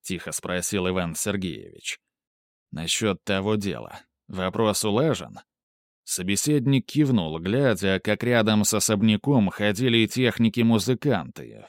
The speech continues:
прибывшие на празднование вместе с одной модной московской певицей, и многочисленные охранники. "И как?" "Не берите в голову, Иван Сергеевич", —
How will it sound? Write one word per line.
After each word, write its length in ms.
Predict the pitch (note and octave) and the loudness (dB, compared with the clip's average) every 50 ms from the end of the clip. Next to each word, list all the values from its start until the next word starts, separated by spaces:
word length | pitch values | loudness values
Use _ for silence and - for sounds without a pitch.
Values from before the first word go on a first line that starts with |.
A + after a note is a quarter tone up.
| _ - | _ -12
прибывшие 640 | - E2+ F2 F#2+ A2+ A2 G2+ - - - G2+ G2 G2+ | -10 -8 -4 -2 -2 -2 -2 -2 -4 -2 -2 0 2
на 140 | G#2 G#2 G2+ | 2 0 0
празднование 840 | - - C#3+ C#3 A#2 G2 - G#2 G2+ G2 G2+ G2+ G2+ G2+ G2+ G2 G2 | 0 -2 0 0 0 0 0 0 0 2 2 4 4 4 4 4 2
вместе 560 | F2 G2 B2 C3 B2+ A#2 G#2 - - A#2 A2+ | 2 2 2 2 2 0 0 -2 -2 -2 -2
с 100 | - - | 0 2
одной 420 | A2+ A2 G#2+ G#2 A#2+ B2 B2 A#2 A2 | 2 2 4 4 6 6 6 6 6
модной 420 | G#2+ A2+ A#2 A2+ G#2 G#2+ A2+ A2 | 6 6 4 4 4 4 4 4
московской 720 | G#2 G#2 G2+ - - - A2 G#2 F#2+ - - - G#2 F#2+ F2+ | 4 4 2 0 0 0 0 0 0 -2 -4 -4 -4 -6 -4
певицей, 760 | - - A2+ A2+ G#2 E2+ G#1+ - - - - - - - - - - - - _ _ | -2 -2 -2 -2 -2 -4 -6 -8 -8 -10 -10 -10 -14 -20 -20 -20 -20 -20 -20 _ _
и 260 | - C3 C3+ C3 B2 | -4 -2 2 4 4
многочисленные 1120 | A#2+ A#2+ B2 B2 A2+ B2 A#2+ A2+ - - A#2+ A2+ G#2 - G#2+ A2 G#2+ A2 A2 G#2+ A2 A2+ | 6 6 6 6 6 4 4 2 2 2 2 0 0 0 0 2 2 4 4 4 4 4
охранники. 760 | A2 - - A2+ F#2+ E2 D2+ C2+ A#1 A#1 - - - - - - _ _ _ _ _ _ _ _ _ _ _ _ _ _ _ _ _ _ _ | 2 2 0 -2 -2 -2 -4 -8 -10 -12 -16 -18 -20 -20 -20 -20 _ _ _ _ _ _ _ _ _ _ _ _ _ _ _ _ _ _ _
"И 140 | - - - | -16 -16 -12
как?" 460 | - F2+ F#2+ A#2 B2+ - - - - _ _ _ _ _ _ _ _ _ _ _ _ _ _ _ _ _ | -8 -4 -2 -2 -2 -2 -6 -14 -20 _ _ _ _ _ _ _ _ _ _ _ _ _ _ _ _ _
"Не 220 | - B1+ C#2 D#2 | -14 -12 -10 -8
берите 480 | E2 E2+ G#2 A2 B2+ B2+ A2+ - B2 B2+ | -6 -4 -2 0 0 0 0 0 -2 -2
в 80 | A2 G#2 | -2 0
голову, 540 | C3 D3+ C#3+ A#2 G2+ F2+ E2 E2+ E2+ F2 | 2 4 4 4 4 2 0 -2 -4 -2
Иван 280 | F2 F2 F2 E2 D#2 D#2+ | -2 -2 -4 -6 -6 -6
Сергеевич", — 920 | - - G2 F#2+ F#2+ F2 F2+ E2 B1 G1+ G#1+ A1+ G1+ G1+ - - - - | -6 -4 -4 -4 -4 -4 -6 -8 -8 -12 -14 -18 -20 -10 -8 -8 -8 -8